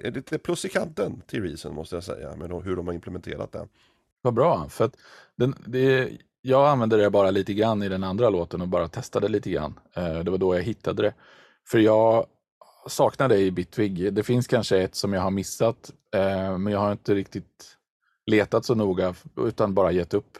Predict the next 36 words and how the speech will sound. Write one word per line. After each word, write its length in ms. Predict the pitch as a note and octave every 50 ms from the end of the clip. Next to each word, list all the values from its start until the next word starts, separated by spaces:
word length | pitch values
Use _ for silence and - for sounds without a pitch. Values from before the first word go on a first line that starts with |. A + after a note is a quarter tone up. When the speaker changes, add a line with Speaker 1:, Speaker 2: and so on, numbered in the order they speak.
| - -
Speaker 2:
För, 200 | _ - - A2+
för 140 | G#2+ - G#2+
det, 180 | G#2+ G#2 G#2 - - - -
ett 80 | G#2 -
sånt 140 | - G#2+ F#2+
här 80 | A#2+
vill 140 | A#2+ C3+ B2+
man 120 | A2+ G2+ F#2
ju 60 | E2
ha. 300 | E2+ A#2 C#3+ - - - _ _ _ _ _ _ _ _ _ _ _ _
Speaker 1:
Ja, 220 | G#2 G#2+ C#3+ C#3+ -
ja, 80 | D2 D2
absolut. 340 | - - - G2 G2 -
Det 60 | - E2+
är 40 | F2+
jätteviktigt. 760 | G2 A#2 A#2 - - D2+ C#2 B1+ - _ - G#2 F#2+ - _ _ - - - - - - - _ -
Framförallt 500 | - C3+ C3 A#2 - A#2 A#2 B2+ B2+ -
för 80 | B2+
mig 240 | A#2 G#2+ A2 A#2+ A#2+
då, 100 | A2 G2
som 180 | - - G2 G2+
jag 120 | G#2 G2
tycker 220 | - G#2 - -
ju 60 | B2 G#2
om 520 | F#2 G2 A#2 A2+ G#2+ G2 F2+ E2+ E2 D#2
mina 280 | F2 F2+ E2 E2 E2 D#2
tangenter 640 | - - F#2 F2 E2+ D#2+ D#2+ D#2 - - D2+ E2
och 100 | E2 D#2+
spela 340 | - - F2 D2 D2+ E2 E2+
på 180 | - F#2+ F#2+
de 240 | F2+ F2+ F2+ F2+ F2+
svarta 320 | - - - - - - E2+
och 120 | E2+ F2
vita 300 | F2 F2 - _ - -
knapparna, 520 | - F#2+ F2+ E2 - - E2+ E2 F2 E2+
som 260 | E2 - F2 E2+ D#2+